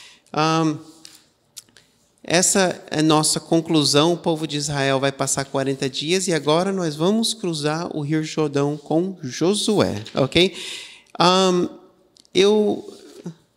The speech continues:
eu falei mal do Osni, vou falar outra coisa que eu fiz hoje à tarde. Hoje de manhã, eu mandei o esboço do meu estudo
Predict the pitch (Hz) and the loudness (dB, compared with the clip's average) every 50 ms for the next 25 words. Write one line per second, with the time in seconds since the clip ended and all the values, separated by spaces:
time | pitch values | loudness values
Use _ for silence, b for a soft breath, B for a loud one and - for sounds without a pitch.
0 | _ _ _ _ _ _ - 165 - - 170 151 147 143 143 143 135 135 131 135 | _ _ _ _ _ _ -10 -10 -4 -2 -2 0 0 0 0 0 -2 0 2 2
1 | 135 131 123 127 135 156 165 151 151 147 - - 139 147 160 165 160 170 165 - | 2 2 2 0 -2 -2 -4 -4 -6 -6 -6 -4 -2 -2 -2 -2 -4 -6 -4 -2
2 | 151 147 147 151 151 - 170 170 - - - 160 156 151 - 160 156 156 160 175 | -4 -2 -2 -4 -6 -4 -4 -4 -4 -6 -4 -4 -4 0 2 2 2 4 2 2
3 | 180 - 143 113 107 - 135 - - - - - - 160 151 156 196 208 220 240 | 2 2 0 0 0 -2 -6 -10 -12 -14 -10 0 2 2 4 4 4 4 4 4
4 | 240 185 151 151 143 127 120 123 - - - - - - _ _ _ _ _ _ | 4 4 4 4 4 2 0 -4 -10 -16 -20 -20 -20 -20 _ _ _ _ _ _
5 | _ _ _ _ _ _ _ _ _ _ _ _ _ _ _ - 185 208 220 214 | _ _ _ _ _ _ _ _ _ _ _ _ _ _ _ 2 4 4 6 6
6 | 208 196 170 156 151 147 147 151 156 165 170 170 185 - - - 160 160 147 143 | 4 4 4 4 4 4 4 2 0 -2 -4 -8 -10 -10 -2 0 2 2 2 0
7 | 135 135 156 170 185 202 220 214 - - 185 160 165 156 160 180 214 208 - - | 2 2 4 4 4 4 2 0 -2 -4 -4 -4 -2 0 2 2 2 2 0 0
8 | - 147 139 143 143 151 185 202 208 - - | 2 2 2 2 2 0 -2 -2 -4 -6 -10